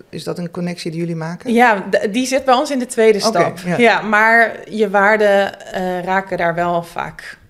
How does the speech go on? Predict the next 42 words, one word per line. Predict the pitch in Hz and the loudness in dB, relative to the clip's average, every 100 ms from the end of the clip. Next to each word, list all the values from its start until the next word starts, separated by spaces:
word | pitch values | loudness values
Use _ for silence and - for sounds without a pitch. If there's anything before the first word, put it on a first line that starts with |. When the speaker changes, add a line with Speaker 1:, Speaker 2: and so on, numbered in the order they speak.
| _ | _
Speaker 2:
ook | - 175 170 | -8 -8 -8
wel. | 175 165 - | -6 -6 -6
Het | - | -8
zegt, | - 180 - | -8 -10 -10
ja, | 196 165 | -6 -6
je | 165 | -2
waarden | 170 170 | 0 0
Speaker 1:
Ja. | |
Speaker 2:
zeggen | - 180 | -4 -10
natuurlijk | 180 180 185 | -10 -10 -10
ook | 175 | -6
heel | 170 170 | -4 -4
veel | - | -8
over | 170 170 | -8 -10
wat | 170 165 | -12 -12
je | |
belangrijk | 170 170 170 180 | -12 -10 -8 -12
vindt. | - 160 214 269 | -12 -10 -8 -10
En, | - 175 180 | -10 -12 -10
en | 175 | -10
in | 180 | -10
die | 175 - | -8 -8
eer-, | 180 - | -8 -8
eerste | 185 185 185 | -10 -10 -10
stap, | - 175 175 - - _ - _ - | -6 -4 -4 -8 -20 _ -20 _ -14
ehm, | 175 175 175 175 175 170 - - | -8 -4 -4 -6 -8 -16 -20 -10
is | 196 | -8
dat | 202 202 | -6 -6
nog | 190 | -2
net | 196 240 | -2 -2
iets | - 247 - | -4 -8 -6
meer | 202 196 | -4 -4
ook, | 196 196 - _ - | -4 -8 -12 _ -14
ja, | 226 226 190 160 | -6 -4 -4 -8
gericht | - - 190 202 233 - | -18 -14 -10 -6 -8 -4
naar | 196 | -6
de | 180 | -2
buitenwereld. | 185 226 240 220 226 | 0 0 -2 -6 -6
Dus | 196 196 | -6 -8
echt, | 220 196 | -10 -8
wat | 226 | -10
voor | - 208 | -8 -10